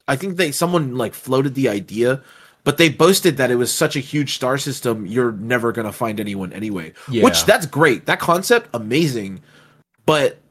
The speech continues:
Speaker 1: it proved that the, the generated code couldn't really make anything interesting past processing a giant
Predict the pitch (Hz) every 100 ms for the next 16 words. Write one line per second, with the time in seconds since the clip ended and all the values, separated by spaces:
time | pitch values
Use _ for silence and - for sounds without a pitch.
0 | _ _ _ _ _ _ 127 139 - 175
1 | 208 151 127 143 - - _ _ _ _
2 | 117 110 131 107 120 117 139 143 135 127
3 | - - 254 226 135 - - - 175 151
4 | 131 151 143 117 127 139 131 120 123 107
5 | 147 151 - 127 101 - 131 120 - -
6 | _ _ _ - - 131 131 147 135 113
7 | 95 - 139 131 131 120 -